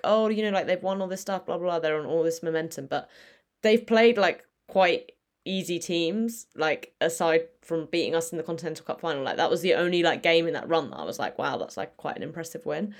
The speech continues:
Um, so, and I think maybe also that shows is, like, sometimes it's not always good if you don't have to, like, grit out and, like, find a goal.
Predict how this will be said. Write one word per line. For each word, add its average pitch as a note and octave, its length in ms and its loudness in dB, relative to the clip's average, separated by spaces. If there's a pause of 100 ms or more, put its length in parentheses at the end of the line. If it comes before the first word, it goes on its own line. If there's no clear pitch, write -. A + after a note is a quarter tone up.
(400)
Um, E3 400 -2 (880)
so, F#3 420 6
and F#3+ 80 4
I F#3+ 80 4
think G#3 340 2
maybe G3 300 4
also F#3 340 2
that F3 300 0
shows F#3 420 4
is, D3+ 160 -8
like, D3+ 280 -2
sometimes D#3+ 800 -4 (300)
it's - 180 -6
not F#3 160 0
always F3+ 320 0
good F#3+ 180 -2
if A#3 160 -2
you F#3 80 -6
don't F3 220 0
have F3+ 160 -12
to, - 120 -6
like, E3 280 -6
grit E3+ 400 -4
out F3+ 340 -6
and, E3+ 320 -10
like, D3+ 220 -8
find D3 300 -8
a E3 40 -8
goal. E3 360 -6